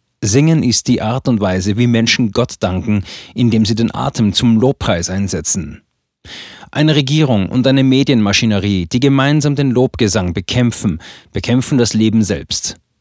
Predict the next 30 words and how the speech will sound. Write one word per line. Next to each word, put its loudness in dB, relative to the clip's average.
Denken 2
Sie 2
auch 0
an 2
die 2
Gemeinschaften, 0
die 0
Widerstand 0
geleistet -6
haben. -10
Es 0
waren 2
nicht 0
die 4
säkularen 2
Eliten, -2
schon 2
gar 2
nicht 0
die 0
Akademiker 0
oder 0
die -2
Wirtschaft. -2
Es 0
waren 4
religiöse 2
Gemeinschaften. -2
Die -2
Chassidim, 0